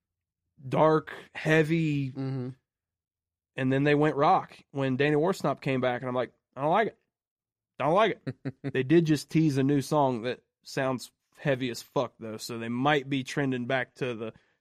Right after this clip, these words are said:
Speaker 1: their metalcore roots, I hope. But I'm sure you guys can think of a lot of bands that, you know, maybe you were once real high on that they did something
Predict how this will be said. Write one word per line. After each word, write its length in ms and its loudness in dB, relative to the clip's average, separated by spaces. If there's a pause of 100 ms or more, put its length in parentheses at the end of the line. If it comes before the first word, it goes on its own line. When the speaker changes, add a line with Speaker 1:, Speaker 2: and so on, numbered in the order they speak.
Speaker 1:
their 80 -6
metalcore 500 -4
roots, 240 -8
I 100 -8
hope. 320 -8
But 180 -14 (380)
I'm 100 2
sure 160 2
you 160 4
guys 220 2
can 120 -4
think 180 -4
of 80 -4
a 60 -6
lot 220 2
of 80 -4
bands 320 -10
that, 180 -8 (720)
you 80 -2
know, 120 2
maybe 280 4
you 200 4
were 120 6
once 280 2
real 180 2
high 380 0
on 320 -2
that 300 -4 (260)
they 220 -4
did 340 0
something 840 0